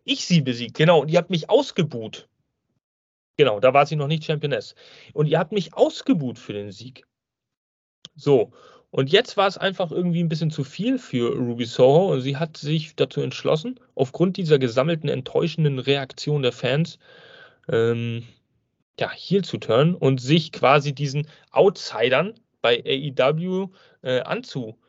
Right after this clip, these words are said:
anzuschließen. Denn, ähm, das ging Toni Storm und Saraya, äh, bei A E W irgendwie genauso.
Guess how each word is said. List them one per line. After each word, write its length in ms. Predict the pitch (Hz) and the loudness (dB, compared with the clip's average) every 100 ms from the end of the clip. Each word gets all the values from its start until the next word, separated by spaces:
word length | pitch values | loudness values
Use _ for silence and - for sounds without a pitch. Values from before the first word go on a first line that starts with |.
| _ | _
anzuschließen. 840 | - 196 165 - - 113 120 220 254 _ _ _ _ _ | -10 -8 -8 -10 -10 -12 -8 -10 -12 _ _ _ _ _
Denn, 420 | 135 127 131 127 127 | 4 4 2 -4 -4
ähm, 440 | 123 123 123 120 - _ | -4 -4 -6 -10 -14 _
das 200 | 135 - | -2 0
ging 180 | 175 156 | 0 2
Toni 320 | 156 170 160 | 0 -2 -2
Storm 480 | - 147 156 190 214 _ _ _ | 0 2 2 0 -6 _ _ _
und 140 | - 127 | -8 -8
Saraya, 680 | - 131 120 143 175 196 - _ _ - | -2 0 2 2 0 -4 -8 _ _ -4
äh, 280 | 127 123 123 | 0 2 0
bei 240 | 139 110 | 0 -2
A 40 | |
E 180 | 139 143 | -2 0
W 160 | 143 143 | 0 2
irgendwie 400 | 160 165 160 151 | 0 2 2 0
genauso. 580 | 156 180 214 131 - | -2 0 0 -2 -8